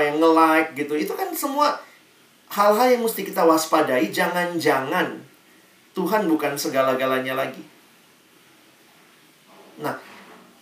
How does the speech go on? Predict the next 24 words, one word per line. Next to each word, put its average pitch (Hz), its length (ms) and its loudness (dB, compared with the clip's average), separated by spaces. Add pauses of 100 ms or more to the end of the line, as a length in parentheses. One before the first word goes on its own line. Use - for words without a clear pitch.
(960)
jadi 160 400 0
waktu 151 320 -2
saya 156 240 0
memperhatikan 151 880 0 (320)
pergumulan 151 720 2
di 135 80 -10
dalam 127 320 -4
jemaat, 131 400 -4 (1120)
ketika 127 320 -6
ada 135 80 -6
yang - 80 -10
cerita, 127 800 -2 (480)
"Iya, 151 240 0
Pak, 131 400 0
saya 131 320 -4
terjerat 123 560 -6
ini 135 160 -10
dan 127 240 -8
itu," 156 240 -6
saya 247 240 -2
harus 180 160 -8
ingatkan 151 480 -4
bahwa 127 320 -2 (1040)
mungkin 165 480 -4